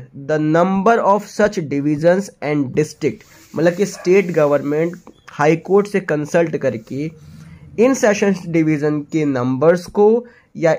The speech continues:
इनके एरिया की लिमिट्स को अल्टर कर सकता है, बदल सकता है, नंबर से बदल सकता है,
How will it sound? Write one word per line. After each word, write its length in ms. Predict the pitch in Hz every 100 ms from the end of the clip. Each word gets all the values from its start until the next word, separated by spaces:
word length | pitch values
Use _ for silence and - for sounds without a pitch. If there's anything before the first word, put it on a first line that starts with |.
| 170
इनके 280 | 170 170 180
एरिया 520 | 170 151 151 147 143
की 180 | 143 135
लिमिट्स 460 | 131 156 170 170
को 340 | - 190 208 226 - _ _ 175
अल्टर 380 | 196 240 233
कर 180 | 185 139
सकता 300 | 120 110 -
है, 180 | 135 127
बदल 360 | 131 165 202 185
सकता 380 | 143 - -
है, 160 | 123 107
नंबर 300 | 123 139 170
से 80 | 175
बदल 180 | 170 170
सकता 300 | 160 - 156
है, 180 | 165